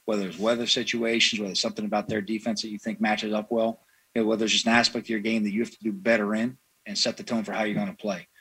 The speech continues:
So there's a multitude of reasons right there. It's not one thing that triggers, "Hey, we can only do one thing right there." But we felt the best chance for success today was to run the ball. And again, that was our mark coming in. We had to run the ball better, you know, stop the run and cover kicks. That was it. The three big things we had to do. And then obviously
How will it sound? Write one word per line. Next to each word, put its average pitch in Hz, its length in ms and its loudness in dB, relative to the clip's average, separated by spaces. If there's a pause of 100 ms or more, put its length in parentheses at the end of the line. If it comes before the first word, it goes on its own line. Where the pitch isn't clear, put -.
(140)
So - 140 -2
there's 120 80 0
a - 20 2
multitude 147 320 4
of 113 80 0
reasons 107 300 4
right 95 180 -6
there. 90 160 -8
It's 92 100 -8
not 127 220 -2
one 120 180 4
thing 113 180 0
that 104 100 -4
triggers, 104 280 -2
"Hey, 107 120 0
we 101 80 -4
can 104 100 -4
only 104 200 0
do 98 140 -4
one 95 220 -4
thing - 240 2
right - 200 -12
there." - 200 -16 (320)
But 110 320 2
we 120 100 2
felt 120 340 0 (160)
the - 40 -20
best 113 180 0
chance 117 320 -2
for - 160 -12
success 110 400 0
today 110 360 -4 (280)
was 117 140 -4
to 110 60 -4
run 120 180 4
the 98 60 0
ball. - 240 -10 (120)
And 104 100 -4
again, 107 280 0
that 104 140 -2
was 110 120 -4
our 110 100 2
mark 110 240 2
coming 113 260 0
in. 92 160 -4
We 101 60 -2
had 101 100 -2
to 98 80 -4
run 110 220 2
the 127 60 0
ball 120 200 4
better, 120 380 0 (480)
you 98 80 -4
know, 101 120 -2
stop 110 300 4
the 107 60 -4
run 104 100 0
and 95 80 -8
cover 92 200 -10
kicks. - 260 -10
That 101 120 -4
was 95 120 -6
it. 82 160 -12
The - 80 -14
three 127 160 -2
big 117 160 2
things 113 180 -2
we 113 60 -2
had 104 100 -4
to 113 60 -2
do. 113 60 -2
And 107 80 -2
then 107 100 0
obviously 117 500 4